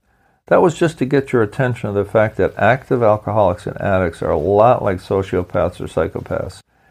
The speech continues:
and there's a thin line to separate them. It's quite irrelevant, really, because it comes down to self-centeredness. The concept of uniqueness and self-centeredness are wrapped up in each other. Uh, if I'm at the center of the universe, I am by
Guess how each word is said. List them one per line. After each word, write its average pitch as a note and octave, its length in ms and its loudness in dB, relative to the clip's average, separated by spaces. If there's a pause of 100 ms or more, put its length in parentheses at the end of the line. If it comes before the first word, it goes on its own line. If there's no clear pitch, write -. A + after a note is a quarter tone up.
(300)
and B2+ 160 2
there's B2+ 180 4
a G#2+ 80 2
thin A2 300 -2
line F#2+ 240 2
to D#2 80 -4
separate E2 520 -2
them. - 300 -8
It's G2 180 -8
quite C#3+ 380 2
irrelevant, G#2 580 2
really, F#2+ 300 0
because G2 380 -6
it F#2+ 80 -8
comes G2+ 260 -4
down F#2+ 280 0
to E2 80 -4
self-centeredness. - 960 -4 (720)
The - 80 -2
concept E3+ 520 2
of D#3 140 2
uniqueness A#2 600 0
and F#2+ 100 -2
self-centeredness F#2+ 880 -2
are - 120 -2
wrapped F#2+ 380 0
up G2 220 0
in F2+ 80 -4
each E2 220 -8
other. - 320 -6 (120)
Uh, - 240 -4
if - 200 -8
I'm D3+ 280 4
at F#3+ 120 0
the C#3+ 120 -2
center C#3 400 4
of A2+ 120 2
the A2 80 0
universe, F#2 540 0
I G2+ 120 2
am G2+ 140 0
by F#2 240 0